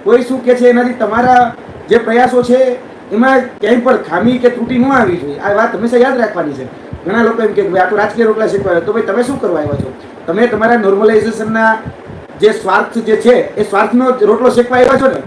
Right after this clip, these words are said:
તમારે સરકારી નોકરી જ જોઈએ છે ને, તો સરકારી નોકરી, નોકરીનો રોટલો શેકવા આવ્યા, હું એમાં કહું તમને ખોટું ન લાગવું જોઈએ ને. કારણ કે તમારે સરકારી નોકરીનો જ રોટલો શેકવો છે ને.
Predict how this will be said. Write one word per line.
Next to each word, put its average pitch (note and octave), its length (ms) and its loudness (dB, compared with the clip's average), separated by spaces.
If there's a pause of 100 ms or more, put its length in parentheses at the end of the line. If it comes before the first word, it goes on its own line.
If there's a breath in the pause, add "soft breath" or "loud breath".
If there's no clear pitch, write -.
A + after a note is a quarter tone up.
(180)
તમારે A3+ 260 2
સરકારી A#3+ 340 0
નોકરી G#3+ 280 -2
જ - 60 -4
જોઈએ A#3+ 240 4
છે C4 100 4
ને, - 200 -2 (200)
તો G3 60 -2
સરકારી A#3+ 340 2
નોકરી, A#3+ 360 2
નોકરીનો B3 420 2
રોટલો B3 260 4
શેકવા B3 280 0
આવ્યા, B3+ 120 4
હું A3+ 200 2
એમાં A#3+ 180 2
કહું A#3+ 180 2
તમને A#3+ 160 0
ખોટું B3 300 -2
ન B3+ 60 -2
લાગવું B3+ 260 0
જોઈએ C#4+ 120 0
ને. D#3+ 200 -4 (1040)
કારણ F#3 120 -4
કે A#3+ 100 2
તમારે A3+ 360 0
સરકારી B3+ 340 0
નોકરીનો B3+ 420 2
જ B3+ 40 0
રોટલો C4+ 220 4
શેકવો C4 260 0
છે C4+ 80 0
ને. A3 160 -2